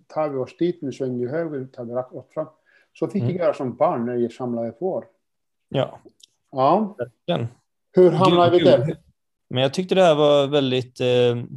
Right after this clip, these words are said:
Speaker 2: kul att prata det här ämnet. Och vi kommer ju säkert snöa oss in på det här ämnet i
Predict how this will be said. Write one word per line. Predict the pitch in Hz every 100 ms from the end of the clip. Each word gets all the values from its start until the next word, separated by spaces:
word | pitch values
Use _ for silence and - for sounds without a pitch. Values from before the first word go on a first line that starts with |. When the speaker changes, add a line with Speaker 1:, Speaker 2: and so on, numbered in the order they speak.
| - _ _ _ _ _
Speaker 2:
kul | - 240 135
att | 117
prata | 151 139 - -
det | 110
här |
ämnet. | 120 151 120 - - _ _ _ _ _
Och | -
vi | 127 139
kommer | 143 160 156
ju |
säkert | 151 - 160 170
snöa | 165 - 170 151
oss | 139 -
in | 165 202 160
på | 147
det |
här | 127 127
ämnet | 123 120 120 -
i | 123 120 120 117